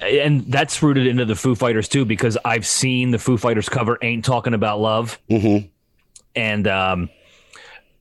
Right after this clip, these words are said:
Speaker 1: uh, we mentioned, uh, Taylor singing. Actually, it was the, um,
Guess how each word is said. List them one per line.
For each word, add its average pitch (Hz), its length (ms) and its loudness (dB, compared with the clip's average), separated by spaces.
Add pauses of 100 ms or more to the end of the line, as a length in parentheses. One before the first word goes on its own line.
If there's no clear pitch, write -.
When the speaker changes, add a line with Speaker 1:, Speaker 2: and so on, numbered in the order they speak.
(160)
Speaker 1:
uh, 90 560 0 (160)
we 113 80 2
mentioned, 107 420 0
uh, 95 200 0 (260)
Taylor 123 320 2
singing. 110 580 -2 (580)
Actually, 175 340 2
it 160 100 0
was 160 300 4
the, 170 260 4
um, 160 320 0